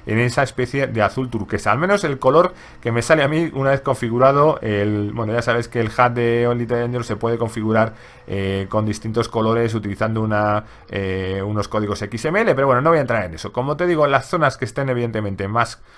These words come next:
más claras en el mapa son las que más probabilidades tienen de, eh, ocurrencia para encontrar esas especies. Ahora, ¿qué es lo único que tienes que hacer? Como te digo, bueno, pues si lo deseas buscar en ese filtro de señales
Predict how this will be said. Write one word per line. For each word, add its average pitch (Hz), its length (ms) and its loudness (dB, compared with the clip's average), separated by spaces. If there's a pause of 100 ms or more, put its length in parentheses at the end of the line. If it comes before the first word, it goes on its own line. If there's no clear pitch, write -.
(140)
más 107 260 0
claras 127 380 2
en 120 80 -2
el 120 60 -2
mapa 143 260 2
son 131 120 -2
las 127 100 0
que 127 100 -6
más 127 200 2
probabilidades 127 440 2
tienen 123 400 -2
de, 120 260 0 (280)
eh, 98 300 -2
ocurrencia 120 800 0
para 107 160 2
encontrar 107 480 -4
esas - 260 -8
especies. - 560 -16
Ahora, 139 320 6
¿qué 135 100 -4
es 131 40 -2
lo 147 80 -2
único 156 160 2
que 151 80 -2
tienes 147 220 -6
que 156 80 0
hacer? 208 220 0
Como 131 180 -2
te 123 100 0
digo, 190 300 2 (300)
bueno, 143 260 2
pues 135 160 -2
si 127 580 -2
lo 127 140 4
deseas 123 440 2
buscar 117 300 -2
en 139 100 -2
ese 139 160 -4
filtro 135 300 -4
de 131 80 -2
señales 151 560 0